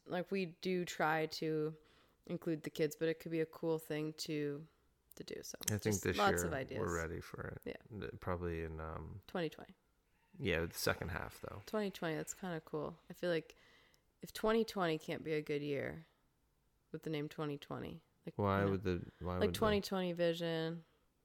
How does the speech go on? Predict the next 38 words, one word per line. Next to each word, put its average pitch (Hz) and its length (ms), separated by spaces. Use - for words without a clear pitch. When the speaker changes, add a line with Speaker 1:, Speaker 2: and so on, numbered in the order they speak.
Speaker 2:
I 98 100
don't 131 160
want - 160
twenty - 280
twenty - 260
vision. 98 420
I 98 60
want 92 220
better 101 200
than - 200
twenty. - 240
Twenty 180 240
twenty 120 240
is 85 160
the 80 100
good 95 200
job. 82 340
You're 78 100
not 82 260
fucking 82 440
broken. 78 500
Speaker 1:
Well, 196 380
isn't 185 320
that 170 260
good? 208 300
Speaker 2:
<laughs> - 920
Speaker 1:
I - 20
Speaker 2:
I'm 170 100
Speaker 1:
mean, 170 100
Speaker 2:
kidding. 165 280
I'm - 80
kidding. - 240
Speaker 1:
all 196 200
right, 147 300
that's 196 220
Speaker 2:
I'm 196 80
Speaker 1:
it. - 140
Speaker 2:
kidding. 80 300